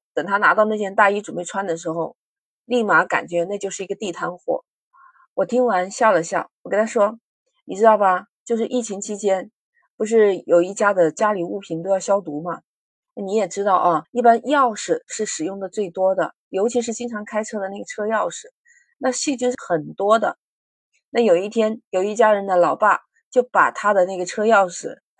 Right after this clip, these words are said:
电动车钥匙啊，真的拿去洗了，洗得干净是真干净啊，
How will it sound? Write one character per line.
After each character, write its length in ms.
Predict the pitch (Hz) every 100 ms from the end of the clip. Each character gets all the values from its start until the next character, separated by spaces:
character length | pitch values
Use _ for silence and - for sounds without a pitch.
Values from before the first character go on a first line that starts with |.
| - _ -
电 220 | 254 220
动 160 | 226 175
车 180 | 208 185
钥 220 | 202 180
匙 200 | 170 -
啊， 80 | - _
真 160 | - 226
的 100 | 214
拿 180 | 185 180
去 140 | 226
洗 240 | - -
了， 220 | 143 147 _ _ _ _ _ -
洗 180 | -
得 120 | 170 175
干 340 | 214 202 208
净 160 | 214 170
是 140 | 175
真 240 | 175 165
干 200 | 165 156
净 240 | 156 170
啊， 100 | 160